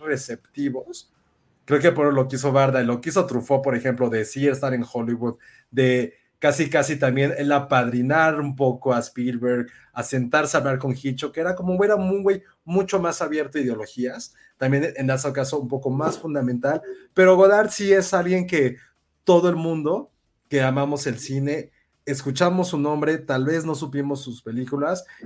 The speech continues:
y creo que a veces estos, estos fallecimientos o estos momentos como de disruptura sirven para alguien que no lo conoce, que se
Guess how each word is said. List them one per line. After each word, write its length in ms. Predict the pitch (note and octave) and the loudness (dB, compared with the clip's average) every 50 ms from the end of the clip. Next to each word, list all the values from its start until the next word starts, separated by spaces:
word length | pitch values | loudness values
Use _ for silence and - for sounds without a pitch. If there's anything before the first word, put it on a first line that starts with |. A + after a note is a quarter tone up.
| A2+ - | -12 -8
y 60 | C3 | 0
creo 140 | B2 E3 E3+ | 2 2 4
que 80 | F3 F#3 | 4 4
a 40 | E3+ | 2
veces 320 | F3 E3+ F#3 F3+ - - - | 2 0 -2 -4 -6 -4 -4
estos, 540 | E3+ E3+ E3+ - - F#3+ F#3 F3+ - - - _ _ _ _ | -2 -2 -2 0 2 2 2 0 -4 -10 -16 _ _ _ _
estos 300 | - D3+ C#3 - F3+ F3+ - | -12 -10 -8 -6 -6 -6 -4
fallecimientos 960 | F#3 C#3+ A#2+ A#2+ A2+ - - B2 A#2 A#2+ B2 B2+ B2+ A#2+ B2 C3 A#2 - - A#2 | -4 -4 -4 -4 -6 -6 -6 -4 -2 -2 -2 -4 -4 -6 -6 -6 -6 -6 -8 -10
o 160 | A2 G#2+ - _ _ _ _ _ | -10 -10 -12 _ _ _ _ _
estos 200 | _ - D#3 D3 | _ -6 -6 -2
momentos 760 | D3+ C#3 C3 C3 C3 C3 C3 B2+ B2 D3+ C#3 C3+ C3+ C3+ - | 0 2 2 2 2 2 0 0 0 0 0 2 0 0 -2
como 240 | - A#2+ A#2+ A#2 A2 | -2 -2 -2 -2 -2
de 120 | A2+ A2 G#2+ | -4 -6 -8
disruptura 540 | A2 G#2+ G2 A#2 A2+ - - C#3 C#3 C#3 | -8 -10 -10 -10 -10 -6 -2 0 0 0
sirven 520 | C3+ - - F3 E3+ D3+ C#3+ D#3+ F3+ F3+ - - - _ _ _ _ _ _ | -2 -2 -2 -2 -2 0 0 0 -2 -2 -6 -12 -20 _ _ _ _ _ _
para 320 | - D3 C#3 C3+ C3+ C3+ C#3+ | 2 2 4 4 4 4 4
alguien 300 | D3 D3 E3+ F3 F3 F3 | 2 2 0 0 0 0
que 100 | D#3 C3+ | 0 0
no 180 | C#3 D3 E3 F3 | 2 2 2 2
lo 160 | F#3 F3+ F#3 | 2 2 2
conoce, 680 | D#3+ C3+ C#3 D3 D3 C3+ - F#3 G#3 A3 G#3+ - _ - | 0 -2 0 -2 -4 -4 -4 -4 -4 -4 -6 -10 _ -6
que 120 | C#3+ B2+ | -6 -4
se 240 | C3+ C#3+ C3 C3+ | -2 -4 -6 -6